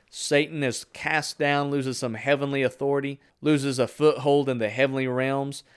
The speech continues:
The heavens rejoice and say, "Now is the salvation, power, and the kingdom of God and the authority of Christ has,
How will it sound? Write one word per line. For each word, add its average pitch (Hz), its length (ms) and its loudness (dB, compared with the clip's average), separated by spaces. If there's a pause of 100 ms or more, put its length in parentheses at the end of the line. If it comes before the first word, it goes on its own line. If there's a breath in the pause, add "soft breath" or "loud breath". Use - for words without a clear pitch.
(120)
The 123 120 4
heavens 147 380 4
rejoice 139 480 2
and 131 100 -6
say, 131 200 2
"Now 147 320 2
is 135 100 0
the 131 80 -4
salvation, 131 540 0
power, 131 260 0
and 123 80 -4
the 117 60 -4
kingdom 135 340 -6
of 123 180 -4
God 123 320 0
and 123 140 -4
the 120 80 0
authority 131 380 -2
of 123 120 -4
Christ 120 360 -2
has, 107 140 -4